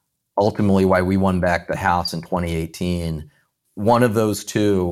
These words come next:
was the, the Republican tax bill. So I learned the lesson of that is that if you do unpopular things, it's going to hurt you. And if you do popular things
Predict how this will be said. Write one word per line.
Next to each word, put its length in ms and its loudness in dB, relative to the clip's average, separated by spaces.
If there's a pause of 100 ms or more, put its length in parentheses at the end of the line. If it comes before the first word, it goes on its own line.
was 360 0
the, 280 -2
the 120 -6
Republican 600 -4
tax 380 -6
bill. 420 -12
So 460 4 (260)
I 140 2
learned 280 2
the 60 0
lesson 400 2
of 160 -4
that 380 0
is 180 -6
that 460 -4
if 180 -8
you 80 0
do 560 2 (400)
unpopular 640 2
things, 540 -2 (340)
it's 160 0
going 180 2
to 100 0
hurt 300 0
you. 440 -2
And 280 -2
if 120 -6
you 80 0
do 220 4
popular 600 0
things 560 -4